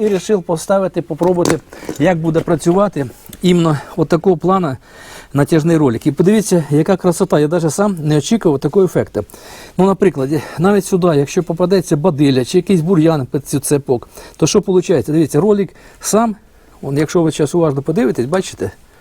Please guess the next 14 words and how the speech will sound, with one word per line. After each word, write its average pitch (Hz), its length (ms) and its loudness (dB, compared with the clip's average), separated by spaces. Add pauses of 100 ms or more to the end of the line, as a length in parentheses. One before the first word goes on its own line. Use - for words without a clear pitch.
(380)
Тобто 156 280 2
я 190 100 4
роблю 160 260 -2
натяжку 226 560 -2 (1700)
на 156 100 0
цеп, 170 260 0 (1200)
а 139 120 0
ролик 190 340 0 (1200)
сам 196 240 0
прослабляється 202 840 0 (560)
і 180 60 0
таким 202 300 2
чином 190 400 0 (440)
це, 185 320 2